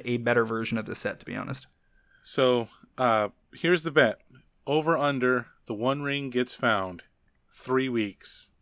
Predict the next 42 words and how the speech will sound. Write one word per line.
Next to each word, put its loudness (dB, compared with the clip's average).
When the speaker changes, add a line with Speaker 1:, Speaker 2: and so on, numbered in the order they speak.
Speaker 2:
Which -4
side 0
do -10
you -6
want? -10
Do -14
you -12
want -10
the -14
over -2
or -2
the -6
under? -12
Speaker 1:
I'm 4
not 2
sure 4
I 8
trust 4
them 2
to 0
have 0
planned 2
carefully 0
for 0
a 4
late -4
release, -4
so 2
I'm -2
gonna 4
go 0
under. -8
But 10
I 10
think 2
the -2
smart 4
play -6
is -4
over. -8
Speaker 2:
I 2
think, -2